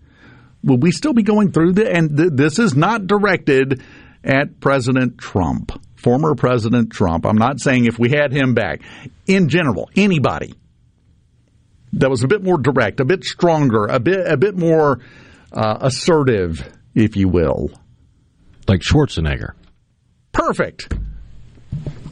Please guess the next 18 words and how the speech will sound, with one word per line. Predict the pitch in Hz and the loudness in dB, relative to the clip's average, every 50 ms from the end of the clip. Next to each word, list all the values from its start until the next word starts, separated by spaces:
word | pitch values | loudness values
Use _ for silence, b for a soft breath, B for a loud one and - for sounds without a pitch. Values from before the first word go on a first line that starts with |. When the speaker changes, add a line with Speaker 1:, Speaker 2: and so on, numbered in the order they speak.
| - - - | -20 -18 -8
Speaker 1:
Can't | - - 139 120 117 | -2 0 0 0 0
be | - 175 | -2 -2
president. | - - 95 78 76 71 - - - - - - - - - | -2 -2 -4 -4 -6 -10 -12 -14 -14 -16 -16 -20 -16 -6 0
Speaker 2:
Right. | 156 160 98 71 - - | 2 2 2 2 0 2
So | 95 107 101 107 | 2 4 4 4
it's | 107 98 | 2 2
an, | 113 113 113 - | 0 -2 -2 -2
in | - 135 | -2 0
an | 127 127 | 2 2
alternate | 135 151 143 120 135 135 117 - | 0 0 -2 -2 -2 -2 -2 0
timeline | 117 123 127 123 120 113 107 101 98 98 98 98 98 101 | 0 2 2 2 2 2 2 2 2 2 2 2 2 2
where | 98 98 95 95 95 95 95 | 2 2 2 2 2 2 2
instead | 95 98 85 - 107 104 | 2 0 0 0 0 2
of | 101 92 85 | 2 0 -2
Biden | 82 87 82 87 87 85 80 107 104 104 107 104 101 101 98 95 95 95 | -6 -8 -10 -8 -6 -4 -2 -2 -2 0 -2 -2 -2 0 0 0 0 0
running | 95 95 92 92 | 0 0 0 0
against | 95 92 92 90 85 - | 0 2 0 0 -2 -4
Trump, | - - 98 90 87 87 82 - - - - | -2 0 0 2 2 0 -2 -6 -10 -18 -18